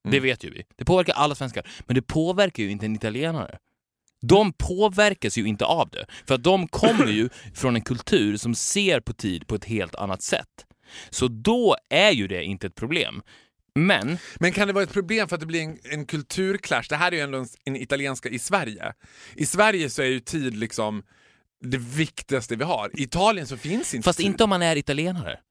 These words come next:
Speaker 1: Det är det som är, te-, ponera det här scenariot. Det är ett möte på ett stort företag.
Speaker 2: Mhm.
Speaker 1: Det är ett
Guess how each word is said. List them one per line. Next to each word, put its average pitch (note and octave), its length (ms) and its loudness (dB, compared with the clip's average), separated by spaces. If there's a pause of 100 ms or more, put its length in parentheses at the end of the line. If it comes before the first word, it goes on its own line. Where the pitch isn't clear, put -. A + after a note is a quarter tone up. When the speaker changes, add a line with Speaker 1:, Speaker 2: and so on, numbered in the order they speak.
(120)
Speaker 1:
Det C3+ 80 2
är D#3 40 2
det F3+ 100 4
som E3 120 -6
är, D3+ 60 -2 (220)
te-, - 100 2 (220)
ponera A#3 380 4
det B2+ 120 -2
här C#3 100 -2
scenariot. G#2 460 -4 (140)
Det D#3+ 120 2
är G#3 40 4
ett - 100 2
möte A#2 720 0
på C3 80 2
ett - 80 -4
stort A#2 360 0
företag. G2+ 540 -2
Speaker 2:
Mhm. G2+ 260 -6 (640)
Speaker 1:
Det A#2+ 60 4
är A#2+ 40 2
ett A#2+ 60 -4